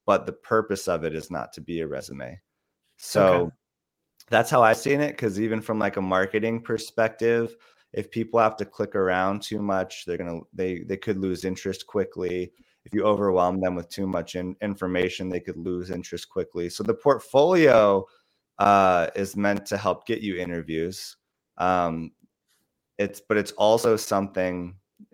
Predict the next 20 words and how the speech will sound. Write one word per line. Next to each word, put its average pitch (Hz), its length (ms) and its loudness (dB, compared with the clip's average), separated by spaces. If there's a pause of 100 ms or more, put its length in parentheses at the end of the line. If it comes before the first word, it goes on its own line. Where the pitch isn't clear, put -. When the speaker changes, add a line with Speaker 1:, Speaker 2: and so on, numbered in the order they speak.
(140)
Speaker 1:
in, 101 260 -4
in 95 140 -4
my 95 240 4
mind, 90 320 0
it's 90 120 -6
also 101 380 2
something 92 520 -6
to - 100 -18
talk - 320 -4
about 80 380 -4 (160)
in 104 180 -2
an 92 160 0
interview. 78 480 -10 (600)
So - 160 0
Speaker 2:
Mm-hmm. 98 80 8
Speaker 1:
I've 101 160 6
even, 98 400 -6
like, 92 260 -2
in 101 220 0
interviews, 87 800 -4